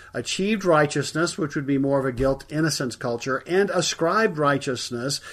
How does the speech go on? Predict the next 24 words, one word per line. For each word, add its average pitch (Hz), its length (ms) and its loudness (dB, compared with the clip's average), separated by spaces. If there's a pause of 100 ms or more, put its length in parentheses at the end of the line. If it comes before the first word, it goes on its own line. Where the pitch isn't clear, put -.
(160)
which 147 200 2
is 139 140 2
honor 135 260 0
shame 160 320 -2
culture. 117 340 -6
It's 113 120 -10
both. 117 500 0
It's 120 180 -6
not 143 240 -2
neither. 131 380 4
It's 104 100 -12
both. 127 480 -2 (720)
Jesus 160 480 2
lived 160 180 2
a 135 80 0
perfectly 156 480 -2
honorable 147 460 0
and 113 120 -2
perfect 151 360 -2
life 139 320 2
related 135 320 0
to 127 80 -6
his 113 140 -4
Father. 151 540 2